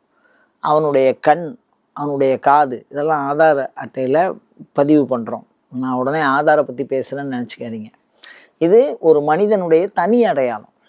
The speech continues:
அந்த தனி அடையாளத்துக்கு ஆதார் கார்டு எப்படி பயன்படுதோ, அது மாதிரி ஒரு தேவதையிடத்து, ஒரு பெரிய ஆற்றலிடத்து தன்னை தனியாக அறிமுகப்படுத்தி கொள்வதற்கு எந்த ஒரு அடையாளம் பயன்படுத்தப்படுகிறதோ,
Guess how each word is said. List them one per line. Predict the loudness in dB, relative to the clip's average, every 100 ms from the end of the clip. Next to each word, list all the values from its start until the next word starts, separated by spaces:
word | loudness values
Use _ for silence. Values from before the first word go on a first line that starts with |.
| _ -8
அந்த | -2 0
தனி | 2 2 4 2
அடையாளத்துக்கு | 2 4 4 2 -4 -8 -6
ஆதார் | -2 -2 -2 0 -2
கார்டு | -2 -4 -4
எப்படி | -4 -8
பயன்படுதோ, | -8 -8 -6 -6 -4 0
அது | 0 -2
மாதிரி | -6 -4
ஒரு | -2 -4 -2
தேவதையிடத்து, | 4 4 2 -2 -2 -2 0 -2 -4 -8 -2 0 -2 _ -20 -20 -20 _ -10
ஒரு | -4 2 2 0 -2
பெரிய | 0 0 0 2 2
ஆற்றலிடத்து | 2 -4 -2 0 2 0 -6 -10 -12 -8 -8 -8 _ _
தன்னை | 0 0 0 -2 0 -2 -4 -6 -10 -4
தனியாக | 0 2 2 0 0 -4 -6 -4 -2 -4 _
அறிமுகப்படுத்தி | -6 -2 2 4 4 2 2 0 0 -4 -10
கொள்வதற்கு | -6 -6 -4 -6 -8 -12 -4 -2 -2 -6 _
எந்த | -4 0 0 0 2 2
ஒரு | 0 -4
அடையாளம் | -6 -4 0 4 6 6 4 0 -6 -10
பயன்படுத்தப்படுகிறதோ, | -10 -8 -8 -8 -8 -8 -8 -8 -10 -4 -2